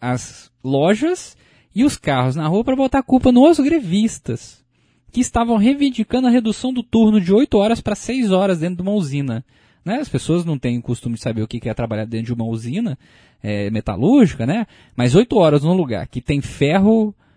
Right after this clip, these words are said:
é, aço, né, em, em líquido, é, correndo de um lado pro outro, num calor miserável, é uma coisa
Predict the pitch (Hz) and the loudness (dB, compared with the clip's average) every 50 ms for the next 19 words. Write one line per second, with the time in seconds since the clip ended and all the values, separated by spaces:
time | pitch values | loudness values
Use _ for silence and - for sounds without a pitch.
0 | _ _ _ _ _ _ _ - - 117 120 120 117 110 107 104 101 95 - 107 | _ _ _ _ _ _ _ -6 -2 -2 0 0 0 -2 -2 -4 -4 -6 -4 -2
1 | 131 160 202 - - - - 233 233 233 233 - - _ _ - 117 123 139 156 | -2 -2 -2 -2 -2 0 0 2 2 0 -2 -6 -10 _ _ -8 -4 -4 -2 -2
2 | 175 165 131 131 139 139 135 104 123 127 127 127 123 120 113 - - - - _ | -2 -2 -2 -2 -2 -4 -4 -4 -4 -2 -2 -2 -2 -4 -4 -8 -10 -16 -14 _
3 | 120 120 135 156 180 185 190 165 - - - 123 113 117 110 110 107 104 101 101 | -6 -4 -2 0 2 2 2 0 -2 -2 -4 -2 0 0 0 0 0 -2 -4 -4
4 | 101 104 104 104 104 101 98 92 - _ _ _ - - 175 170 131 123 131 147 | -4 -4 -4 -6 -6 -6 -6 -8 -10 _ _ _ -2 2 4 4 4 4 2 2
5 | 160 139 123 131 139 135 139 165 196 - _ - 214 170 156 151 147 131 - - | 2 2 2 2 2 2 0 0 -2 -2 _ 4 6 6 8 8 8 6 4 2
6 | 123 123 143 - - 127 127 147 175 175 185 226 262 247 226 165 135 131 156 202 | -2 -4 -2 -2 -2 0 2 2 2 0 0 0 0 0 0 0 0 0 0 0
7 | 202 185 151 - 185 226 294 349 466 494 508 494 - - 480 466 494 | 0 0 -2 -4 -6 -6 -6 -8 -8 -8 -10 -6 -2 0 0 0 0